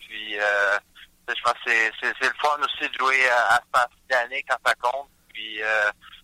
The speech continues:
on essaie juste de, de profiter de, de chaque game pour, euh, pour se,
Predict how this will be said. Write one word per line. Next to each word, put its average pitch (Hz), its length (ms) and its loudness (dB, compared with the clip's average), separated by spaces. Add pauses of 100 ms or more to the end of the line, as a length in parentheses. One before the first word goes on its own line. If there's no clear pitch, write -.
on 123 80 0
essaie 117 300 0
juste 123 240 0
de, 117 340 2
de 107 60 2
profiter - 420 -4
de, 113 400 0
de 110 40 0 (120)
chaque 123 180 0
game 120 300 0 (100)
pour, 107 260 -6
euh, 107 280 4 (600)
pour - 140 -10 (140)
se, 120 60 6